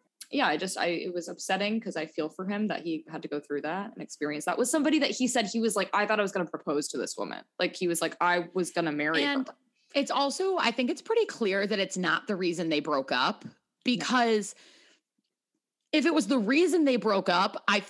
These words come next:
Speaker 2: I don't think he would have said the whole, "Oh, trust me, I know her. Like, she's not racist." Like, if
Speaker 1: Yeah.
Speaker 2: that was the reason they broke up, that would be racist. Like, that would be a pretty fucking
Speaker 1: Yeah.
Speaker 2: racist reason to break up with someone.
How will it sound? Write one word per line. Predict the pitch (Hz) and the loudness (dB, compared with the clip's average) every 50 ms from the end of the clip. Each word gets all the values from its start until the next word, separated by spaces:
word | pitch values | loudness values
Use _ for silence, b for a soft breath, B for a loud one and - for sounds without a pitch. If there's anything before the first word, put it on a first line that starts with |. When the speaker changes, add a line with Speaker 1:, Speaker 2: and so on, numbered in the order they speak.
| - - - | -12 -6 0
Speaker 2:
I | 220 220 | 2 2
don't | 226 226 233 - | 2 2 0 0
think | - 220 208 - | 0 2 2 2
he | - 226 | 2 2
would | 214 208 202 | 2 2 2
have | 196 190 | 0 0
said | - 208 196 196 185 | 0 0 0 2 2
the | 202 185 | 0 2
whole, | 185 196 202 - | 2 2 2 4
"Oh, | 247 262 254 | 4 4 4
trust | - 233 247 - - | 4 2 2 2 2
me, | 233 214 | 2 4
I | 202 214 | 4 4
know | 214 208 208 | 4 4 4
her. | 196 | 4
Like, | 180 175 165 165 | 4 4 2 2
she's | - - 233 - | 0 0 2 4
not | 233 220 202 - | 4 2 4 4
racist." | 202 196 202 196 - 175 120 120 - 208 | 4 2 2 2 4 2 2 2 2 2
Like, | 233 240 226 196 | 4 4 4 4
if | 175 | 2
Speaker 1:
Yeah. | - | 4
Speaker 2:
that | 269 302 359 381 | 4 4 4 4
was | 427 339 | 4 4
the | 392 311 | 4 4
reason | 294 302 254 254 | 4 4 4 4
they | 247 226 | 4 4
broke | 202 226 220 - | 4 4 4 4
up, | 240 233 254 - - | 4 4 4 4 2
that | 240 240 | 2 4
would | 240 240 | 4 4
be | 190 226 | 4 4
racist. | 214 226 208 185 - - 107 - - - - | 4 4 4 2 2 0 -2 -2 -2 0 0
Like, | 175 170 165 | 0 2 2
that | 180 190 185 | 4 4 4
would | 196 185 | 4 4
be | 208 208 | 4 4
a | 202 | 4
pretty | 202 - 208 214 208 226 | 2 2 2 2 2 2
fucking | 202 233 269 320 233 | 2 2 4 4 4
Speaker 1:
Yeah. | 208 196 196 | 4 4 4
Speaker 2:
racist | 202 202 - 208 196 - - | 4 2 2 2 0 -2 0
reason | 202 196 180 196 | 0 0 2 2
to | 185 175 | 2 2
break | 185 175 165 | 4 4 4
up | 180 165 - | 2 2 0
with | 170 - | 0 0
someone. | 175 147 139 151 | 0 -2 -2 -4